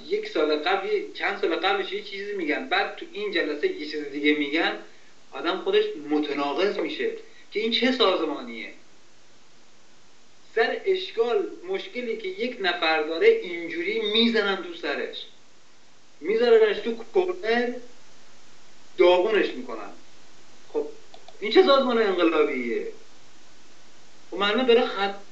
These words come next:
خطش عوض می‌کنه، تمام مسیر رو داره عوض می‌کنه. کاملاً برای همه واضح بود. این فقط می‌خواد چیکار بکنه؟ خودش هی بکشه بالا.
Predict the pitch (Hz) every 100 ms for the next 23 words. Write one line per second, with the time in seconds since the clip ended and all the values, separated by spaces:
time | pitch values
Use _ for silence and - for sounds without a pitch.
0 | - - - 254 330 226 208 170 160 147
1 | 131 127 123 113 101 - - - - -
2 | - - - - - - - - - -
3 | - - - 196 226 240 208 196 247 233
4 | 220 233 190 196 233 208 165 135 113 -
5 | - - - - - 170 196 208 247 202
6 | 175 160 147 135 127 - - - 131 147
7 | 139 127 - - - - - - - -
8 | 233 226 202 208 233 220 - 220 226 226
9 | 214 220 208 185 185 190 - - - -
10 | 214 220 214 208 220 - - 214 156 139
11 | - -